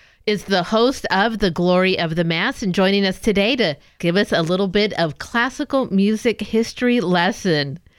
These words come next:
Well, you said that we are featuring Josquin. Now, tell the listeners a little bit more about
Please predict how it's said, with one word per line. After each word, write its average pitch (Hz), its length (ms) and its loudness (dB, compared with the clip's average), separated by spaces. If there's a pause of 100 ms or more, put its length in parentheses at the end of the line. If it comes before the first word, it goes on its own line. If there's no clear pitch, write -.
(400)
Well, 254 160 2
you 277 180 2
said 311 320 2
that 262 280 2
we 214 220 2
are 190 220 2
featuring 190 720 -2
Josquin. 165 760 -2
Now, 170 120 -2
tell 330 320 0
the 269 80 -4
listeners 247 400 0
a 214 60 2
little 220 180 2
bit 220 160 0
more 196 200 2
about 190 480 0